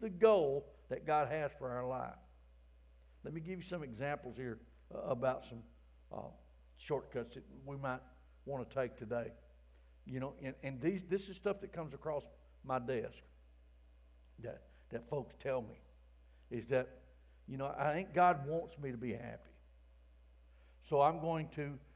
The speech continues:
divorce this person and I'm going to marry that person." That comes across my desk. Do y'all know what that is? That's a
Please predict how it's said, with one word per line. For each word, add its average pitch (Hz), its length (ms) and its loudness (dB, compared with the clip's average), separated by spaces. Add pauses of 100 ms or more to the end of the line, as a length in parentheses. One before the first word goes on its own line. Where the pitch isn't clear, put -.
(120)
divorce 135 320 2 (180)
this 220 220 6
person 127 640 -8 (440)
and 123 120 0
I'm 151 180 0
going 143 220 -6
to 143 100 -8
marry 127 420 0 (520)
that 151 300 8
person." 127 260 -4 (3250)
That - 220 0
comes 139 180 -10
across - 380 -10
my 120 80 -12
desk. - 260 -14 (2000)
Do 143 60 -2
y'all 143 100 4
know 151 80 2
what 160 200 4
that 156 140 6
is? 165 240 2
That's 160 220 4
a 147 80 0